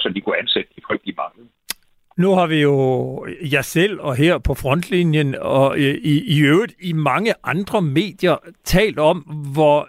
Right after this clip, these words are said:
Speaker 2: øh, stort et fallitbo forsvaret efterhånden er, og hvor svært det er at fastholde personel, der flygter ud af døren. Øh, hvis det her står til troende, at det er det, øh, udspil, der kommer fra regeringen,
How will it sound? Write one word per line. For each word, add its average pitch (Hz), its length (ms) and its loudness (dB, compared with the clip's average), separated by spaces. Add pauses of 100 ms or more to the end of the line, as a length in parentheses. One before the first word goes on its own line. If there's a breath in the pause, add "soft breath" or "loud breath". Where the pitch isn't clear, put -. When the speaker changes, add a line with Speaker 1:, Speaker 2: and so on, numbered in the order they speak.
(120)
Speaker 2:
øh, 135 400 2
stort 180 300 0
et 160 120 -4
fallitbo 165 580 0
forsvaret 156 640 0
efterhånden 156 580 -2
er, 135 160 0
og 156 200 -4
hvor 139 80 -2
svært 165 400 -2
det 151 100 2
er 151 80 4
at 156 60 -2
fastholde 156 460 -2
personel, 143 540 -2
der 156 60 -2
flygter 160 360 0
ud 143 180 2
af 143 120 0
døren. 127 340 0 (720 loud breath)
Øh, - 240 -12 (1160)
hvis 151 180 0
det 226 180 0
her 269 140 2
står - 180 -2
til 165 180 -4
troende, 143 520 -4 (180)
at 143 140 -4 (120)
det 185 220 -2
er 147 160 -2 (140)
det, 156 300 0 (360)
øh, 139 320 4
udspil, 156 560 0
der 135 80 2
kommer 151 420 -2
fra 131 260 -4
regeringen, 123 760 -6